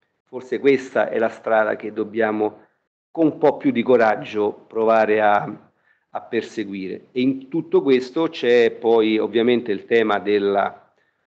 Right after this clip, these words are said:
della trasparenza di, del, del, nell'utilizzo di questi, di questi fondi. Abbiamo anche su questo fatto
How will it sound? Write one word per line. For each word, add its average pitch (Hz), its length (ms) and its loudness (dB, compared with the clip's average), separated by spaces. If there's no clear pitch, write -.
della 107 220 -8
trasparenza 117 1080 0
di, 110 220 -20
del, 104 480 -4
del, 101 140 -2
nell'utilizzo 107 600 -6
di 101 120 -8
questi, 104 560 -10
di 104 100 -12
questi 107 320 -12
fondi. 139 1500 -2
Abbiamo 104 520 -4
anche 107 300 -10
su 98 160 -20
questo 135 380 -2
fatto 107 720 -4